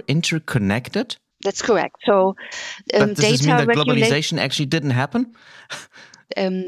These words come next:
Speaker 2: as you know, sort of the globalization was, um, at the beginning measured by transport costs and, um, sort of
Speaker 1: Mm-hmm.
Speaker 2: services sourced for everywhere.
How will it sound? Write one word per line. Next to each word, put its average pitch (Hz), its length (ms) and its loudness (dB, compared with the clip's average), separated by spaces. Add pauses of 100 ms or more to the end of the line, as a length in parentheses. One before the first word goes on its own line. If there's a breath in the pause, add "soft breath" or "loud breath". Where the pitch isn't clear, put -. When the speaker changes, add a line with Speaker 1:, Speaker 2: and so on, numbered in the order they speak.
(100)
Speaker 2:
as - 240 -4
you 214 80 0
know, 196 240 2
sort 190 260 -2
of 180 120 -4
the 185 280 -2 (400 loud breath)
globalization 190 880 0
was, 170 560 -2
um, 170 340 -2
at - 160 -6
the 185 100 -2
beginning 180 560 -2 (100)
measured 190 480 0
by 170 160 -2
transport - 840 -2
costs - 800 -2 (100)
and, 175 400 -2 (560 loud breath)
um, 180 200 0
sort - 200 -2
of 175 80 -2
Speaker 1:
Mm-hmm. 202 140 -2
Speaker 2:
services 202 500 0
sourced 190 420 -2
for - 160 -2
everywhere. 185 460 -2